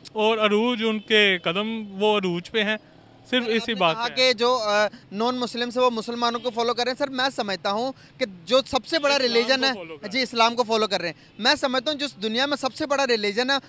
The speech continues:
Speaker 2: वो इंसानियत का रिलीजन है। अगर आप देखेंगे तो ये तो नेचुरल चीज़ है कि आप दूसरे को जिंदा रहने देंगे तो आपकी बका भी होगी।
Speaker 1: बिल्कुल, बिल्कुल।
Speaker 2: हमारे यहाँ पर सोच क्या ये है कि खाली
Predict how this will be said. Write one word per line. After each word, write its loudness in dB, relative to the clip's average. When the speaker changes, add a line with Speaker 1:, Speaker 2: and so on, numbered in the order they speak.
Speaker 2:
वो 4
इंसानियत 0
का 2
रिलीजन -2
है। -10
अगर 2
आप 4
देखेंगे 2
तो -2
ये 2
तो -2
नेचुरल 2
चीज़ -6
है 2
कि 0
आप 4
दूसरे -2
को -2
जिंदा 0
रहने 2
देंगे -4
तो 0
आपकी 0
बका 4
भी -2
होगी। 0
Speaker 1:
बिल्कुल, -10
बिल्कुल। -10
Speaker 2:
हमारे 2
यहाँ 0
पर -2
सोच 0
क्या 4
ये 2
है 4
कि -2
खाली 0